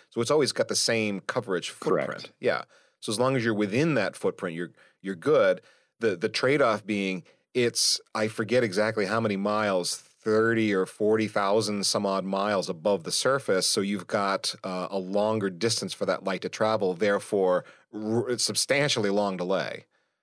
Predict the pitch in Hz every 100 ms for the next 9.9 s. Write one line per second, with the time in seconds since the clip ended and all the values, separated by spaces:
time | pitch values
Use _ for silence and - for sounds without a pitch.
0 | _ _ _ - 90 92 87 - 60 -
1 | - 107 110 107 - 107 - 120 117 123
2 | 123 - 117 117 - 113 98 - 104 101
3 | 101 - 92 - 92 69 - 98 90 90
4 | 90 82 - 92 90 85 85 87 87 82
5 | 80 - - - - 98 107 104 117 104
6 | - 107 107 110 107 101 90 - 92 90
7 | 98 85 80 82 85 - 76 - 80 -
8 | - 92 92 87 - 85 - 80 73 82
9 | _ _ _ _ _ _ _ 87